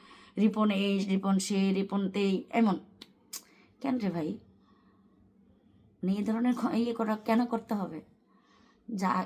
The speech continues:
যার যার মতো তাকে বাঁচতে দেন না। এই যে এই কাজগুলা করতেছেন, এগুলা ঠিক না, আমি বলবো ঠিক না।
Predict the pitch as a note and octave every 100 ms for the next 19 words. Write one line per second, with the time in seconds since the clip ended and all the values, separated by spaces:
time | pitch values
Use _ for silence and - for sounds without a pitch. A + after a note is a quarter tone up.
0 | - C#4+ A#3 G3+ F#3+ F3+ F#3+ A3 A#3 A3+
1 | A#3 G3 F#3+ F#3 F#3+ G#3+ F#3+ E3 - -
2 | _ _ _ _ _ - - - G3+ A3
3 | A3+ A3+ - _ _ - A3 - G#3+ G#3+
4 | F#3+ G3 F#3+ - G3 G#3 G3+ F3 E3+ F3+
5 | - G3+ - - - - _ _ _ _
6 | _ _ _ - A3+ A#3 G#3 G3 F#3+ -
7 | E3+